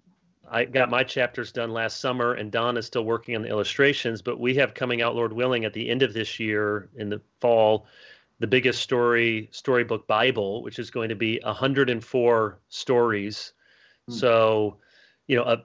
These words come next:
Speaker 1: a, a big book, because Don's doing about four pages of illustrations for each one of those stories. So this is gonna be a four hundred page, big, thick
Speaker 2: Yeah.
Speaker 1: book that I hope, you know, same kind of target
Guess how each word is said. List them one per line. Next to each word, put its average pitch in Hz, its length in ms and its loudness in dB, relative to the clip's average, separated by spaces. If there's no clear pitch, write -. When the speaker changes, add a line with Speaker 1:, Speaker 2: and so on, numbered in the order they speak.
Speaker 1:
a, 120 240 0
a 127 80 4
big 139 540 2
book, 127 360 2
because 123 300 -6
Don's 135 380 0
doing 127 500 -2
about 117 220 -2
four 131 240 0
pages 127 500 -2
of 113 220 -8
illustrations 120 800 -4
for 117 180 -8
each 120 240 -8
one 120 120 0
of 113 60 -4
those 107 180 -2
stories. 113 520 0
So - 140 -4
this 117 200 -2
is 107 100 -12
gonna 113 180 0
be 110 120 2
a 104 40 2
four 117 280 2
hundred 110 360 0
page, 110 540 0
big, 127 220 0
thick - 500 -4
Speaker 2:
Yeah. 98 180 -10
Speaker 1:
book 143 480 0
that 135 140 0
I 127 140 0
hope, 190 400 -2
you 147 80 -8
know, 131 240 -6
same 180 200 0
kind 170 160 -4
of 143 80 -2
target 147 500 0